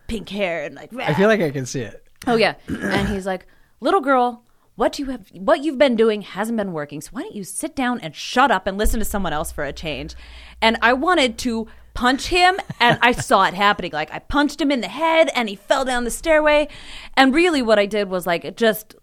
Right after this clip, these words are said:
Speaker 1: like, fall back into myself and start crying.
Speaker 2: Yeah.
Speaker 1: And I was like, "Meh." Uh, and then about three weeks into that program, I, they, you know, I do all the fucking drug or tests and, like,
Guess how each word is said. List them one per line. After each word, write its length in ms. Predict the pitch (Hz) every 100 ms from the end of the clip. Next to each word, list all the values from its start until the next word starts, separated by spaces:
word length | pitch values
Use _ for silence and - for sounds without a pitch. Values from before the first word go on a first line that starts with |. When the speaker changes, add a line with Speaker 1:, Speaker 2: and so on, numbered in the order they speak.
| -
Speaker 1:
like, 240 | 180 175
fall 240 | - 226 202
back 300 | 185 190 185
into 160 | 185
myself 400 | 180 170 165 165
and 100 | 156
start 240 | - 151 -
crying. 560 | 202 175 113 127 220 - 101
Speaker 2:
Yeah. 160 | 90 87
Speaker 1:
And 80 | 247
I 40 |
was 80 | 254
like, 80 | 277
"Meh." 560 | 359 302 330 294 294 294 - _ _ - -
Uh, 420 | 226 226 226 220
and 120 | 247 262
then 160 | 269
about 280 | 254 226 220
three 100 | 247
weeks 260 | 240 233 254
into 140 | 240
that 160 | 233 233
program, 380 | 226 226 214
I, 420 | 196 185 - - -
they, 300 | - 190 180
you 120 | 180 175
know, 140 | 147
I 220 | 160 160 _ _ _ _
do 140 | 160
all 120 | 151 151
the 80 |
fucking 340 | 147 151 151 151
drug 220 | 139 131 _
or 120 | 160
tests 580 | 139 - 165 156 156 -
and, 140 | 135 139
like, 220 | 110